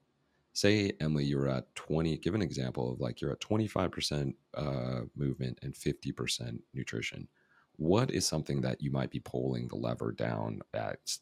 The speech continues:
you know, seventy-five or hundred percent that would cause you to push back movement to fifty and, and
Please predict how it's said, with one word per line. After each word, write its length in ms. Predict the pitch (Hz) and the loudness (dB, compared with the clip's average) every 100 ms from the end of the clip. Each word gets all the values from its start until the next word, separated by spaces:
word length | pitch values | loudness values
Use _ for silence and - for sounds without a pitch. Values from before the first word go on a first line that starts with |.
| - | -8
you 80 | 57 | -8
know, 80 | |
seventy-five 580 | - - 65 - 64 58 | -4 -2 -2 -2 -4 -4
or 80 | 58 | -6
hundred 420 | - - 80 58 | -6 -2 0 0
percent 420 | - - 55 52 | -4 -4 -4 -4
that 120 | - 64 | -2 0
would 200 | 64 - | 0 4
cause 340 | 82 73 67 | 6 6 2
you 80 | 60 | -4
to 100 | - | -6
push 420 | - - 82 - | -4 0 0 0
back 360 | - 62 58 - _ _ - _ - | -4 -4 -6 -10 _ _ -20 _ -2
movement 640 | 73 80 78 64 64 58 - | 4 6 6 2 -2 -2 -4
to 160 | 69 | -6
fifty 500 | - 67 65 - 60 | -4 -2 -2 -4 -4
and, 260 | 55 60 53 | -4 -6 -8
and 540 | - 57 57 50 50 | -8 -8 -6 -8 -12